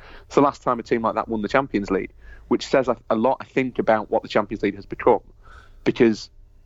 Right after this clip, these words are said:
it, it has become such a closed shop that the def-, the defining factor now is, is how good you are at being in that closed shop and how much experience you have of that closed shop,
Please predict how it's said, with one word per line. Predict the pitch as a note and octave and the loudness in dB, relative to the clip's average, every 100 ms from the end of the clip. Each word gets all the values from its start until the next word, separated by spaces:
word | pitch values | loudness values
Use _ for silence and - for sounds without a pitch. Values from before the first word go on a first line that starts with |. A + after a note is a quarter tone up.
| - _ - - | -20 _ -14 -2
it, | C3 - | 0 2
it | F#3 | 0
has | - C#3 | 2 -2
become | - - B2 | -2 -2 -4
such | - | -4
a | B2 | -2
closed | - G#2+ - | 0 0 2
shop | B2+ - - - - - - - | 2 2 -6 -20 -20 -20 -10 -4
that | A2 | -2
the | |
def-, | B2+ - - A2+ - | -2 -6 -8 -16 -2
the | B2+ | -2
defining | B2 C#3+ C3 A2+ | 0 0 0 0
factor | C#3 - | -4 -2
now | A2+ G#2+ G#2+ | -2 0 -2
is, | - | -4
is | A#2 - | -6 -2
how | B2+ A#2 | 0 0
good | B2+ A#2 | -2 -2
you | A#2 A2+ | 0 2
are | A2 | 0
at | - | 0
being | B2 A2+ | 0 0
in | A2+ | 0
that | G#2+ - | -2 0
closed | A2+ G#2 | 0 0
shop | - A2 - - - - - - - - | 2 0 0 -14 -20 -20 -20 -20 -20 2
and | A2+ G#2 G#2 - - | 2 2 -4 -8 -6
how | - A2+ | -2 0
much | B2 - | 0 -4
experience | - - C3 A#2+ G#2+ | -8 0 2 2 0
you | A#2+ | -6
have | - C3+ G#2+ | 0 0 0
of | F#2+ | -2
that | F#2 | -2
closed | - G2+ - | 0 0 2
shop, | G2 F2+ | 0 0